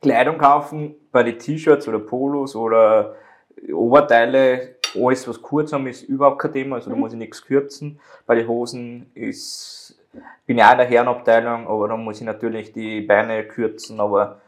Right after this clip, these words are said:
Speaker 1: ist heutzutage überhaupt kein Problem mehr. Es sind zwar Mehrkosten,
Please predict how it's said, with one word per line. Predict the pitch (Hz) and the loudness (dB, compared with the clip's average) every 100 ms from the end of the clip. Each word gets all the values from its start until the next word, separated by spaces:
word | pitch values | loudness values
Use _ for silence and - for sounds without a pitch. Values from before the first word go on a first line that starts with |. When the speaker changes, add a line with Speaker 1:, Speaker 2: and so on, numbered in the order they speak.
| _ _ - | _ _ -4
Speaker 1:
ist | 131 - - - | -4 -4 -14 0
heutzutage | 117 113 - 117 113 | 4 4 2 -2 -2
überhaupt | 110 120 110 95 - | -2 -2 -2 -2 -4
kein | - | -14
Problem | 101 98 98 | -12 -10 -8
mehr. | 98 - | -8 -12
Es | - | -8
sind | 113 104 | -6 -4
zwar | 117 104 | -4 -4
Mehrkosten, | 110 127 - 117 - - 113 | 0 -2 -2 -10 -12 -18 -20